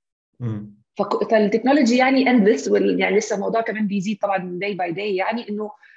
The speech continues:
Speaker 2: حاجات كتير بت-، بتادفانس فيها، بتسهل عملية الأوبريشن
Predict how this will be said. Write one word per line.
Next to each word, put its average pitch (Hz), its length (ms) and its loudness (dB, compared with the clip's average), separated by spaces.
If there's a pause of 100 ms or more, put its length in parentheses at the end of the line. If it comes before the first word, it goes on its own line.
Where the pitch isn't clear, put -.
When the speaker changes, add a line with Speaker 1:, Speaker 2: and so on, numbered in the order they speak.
(120)
Speaker 2:
حاجات 226 280 0
كتير 254 460 -2 (180)
بت-، 190 280 -4
بتادفانس 185 800 -2
فيها، 339 440 -2
بتسهل 233 800 -2
عملية 208 400 0
الأوبريشن 202 600 -4